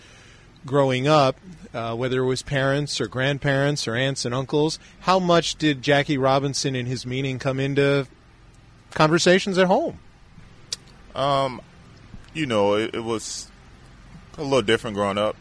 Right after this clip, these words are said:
Speaker 2: Um, you know, definitely for my, my grandparents, my parents, um, you know, it was, it was definitely a, a big deal for them. You know, growing up as a kid, um, you didn't really have as much understanding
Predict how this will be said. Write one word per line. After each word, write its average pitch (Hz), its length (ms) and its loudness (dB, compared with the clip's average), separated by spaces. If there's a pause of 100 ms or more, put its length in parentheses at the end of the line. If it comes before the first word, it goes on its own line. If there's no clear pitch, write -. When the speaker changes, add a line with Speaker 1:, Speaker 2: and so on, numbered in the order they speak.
(140)
Speaker 2:
Um, 87 480 -6 (1040)
you 95 140 -10
know, 87 160 -4
definitely 87 760 -6
for - 160 -20
my, 87 260 -4 (160)
my 87 140 -6
grandparents, 87 800 -6
my 85 180 -4
parents, 85 680 -6 (140)
um, 80 520 -10 (600)
you 107 80 -10
know, 82 240 -4
it 85 40 -6
was, 78 220 -12
it 78 80 -10
was 80 120 -14
definitely 82 440 -4
a, - 200 -6 (120)
a 85 40 -8
big 80 260 -4
deal 87 320 -4 (220)
for - 180 -14
them. 90 300 -8 (160)
You 95 100 -12
know, 90 140 -6
growing 87 260 -4
up 87 140 -6
as 82 160 -6
a - 20 -16
kid, 85 500 -4 (1040)
um, 82 400 -8
you 90 120 -8
didn't 85 180 -4
really 85 240 -4
have 85 300 0
as 82 120 -6
much 85 220 -10
understanding 82 720 -10